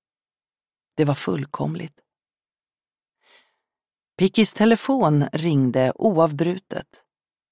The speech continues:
På restaurangen fylldes hennes bord genast av bekanta.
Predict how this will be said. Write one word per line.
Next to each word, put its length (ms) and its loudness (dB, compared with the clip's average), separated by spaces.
På 100 4
restaurangen 760 6
fylldes 420 2
hennes 240 0
bord 400 0
genast 640 0
av 80 2
bekanta. 540 -4